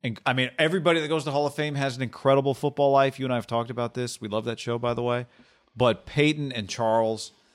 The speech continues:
uh, you couldn't have drawn up, given what they were coming into the league, two guys who turned out to be more valuable for the N F L. Um, I'm not saying they're the most valuable people ever. I'm just saying, given what they were when they came in, fully delivered for the sport.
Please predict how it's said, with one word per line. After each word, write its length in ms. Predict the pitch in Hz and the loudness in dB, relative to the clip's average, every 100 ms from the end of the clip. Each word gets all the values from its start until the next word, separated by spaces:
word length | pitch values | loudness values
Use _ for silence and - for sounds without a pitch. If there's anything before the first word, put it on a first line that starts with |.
| _ _ _ _ - - | _ _ _ _ -6 2
uh, 260 | 123 120 147 | 4 4 0
you 140 | 117 | -8
couldn't 300 | - 170 143 | -2 0 0
have 140 | 123 | -2
drawn 300 | 95 127 117 | 0 2 4
up, 340 | 117 113 - 120 | 4 2 -2 -2
given 320 | 147 131 117 | -2 0 -2
what 220 | 120 127 | -4 -2
they 120 | 135 | -2
were 220 | 117 123 123 | -2 -2 -4
coming 280 | 135 113 | -6 -6
into 200 | 110 127 | -6 -4
the 100 | 143 | -2
league, 260 | 139 147 139 | -2 -2 -4
two 120 | 135 | -2
guys 280 | 123 113 113 | 2 4 2
who 80 | 117 | -4
turned 200 | 120 117 | -4 0
out 140 | 113 | 0
to 60 | 120 | -2
be 100 | 110 | -6
more 180 | 104 101 | -6 -8
valuable 640 | 90 107 120 127 120 147 | -6 -2 0 -2 -4 -4
for 160 | 135 170 | -4 -4
the 140 | 170 | 0
N 80 | 175 | 2
F 180 | 190 - | 0 2
L. 300 | 208 233 247 _ _ _ _ _ | 2 2 -2 _ _ _ _ _
Um, 480 | 123 117 107 104 98 | -2 -2 -2 -8 -6
I'm 100 | 135 | -2
not 160 | 139 120 | 0 0
saying 180 | 131 117 | -2 -2
they're 140 | 117 | -2
the 80 | 107 | -2
most 260 | 107 101 | -4 -4
valuable 300 | 113 104 107 | 0 0 0
people 320 | 104 117 113 120 | -6 -8 -2 0
ever. 200 | 131 120 | 0 -2
I'm 140 | 113 | -4
just 140 | 104 | -4
saying, 240 | - 107 101 | -2 -2 -2
given 300 | 131 127 113 | -2 -2 0
what 180 | 123 127 | -2 0
they 100 | 120 | 0
were 220 | 117 127 | 2 0
when 140 | 120 | 0
they 120 | 113 117 | -2 -2
came 300 | 123 113 117 | -2 -4 -2
in, 280 | 131 156 151 _ _ _ _ | -4 -6 -12 _ _ _ _
fully 400 | - - 156 123 | -12 2 2 2
delivered 480 | 110 104 104 95 90 | -2 -2 -2 -4 -12
for 120 | 90 | -12
the 80 | 98 | -12
sport. 360 | - - - | -10 -12 -16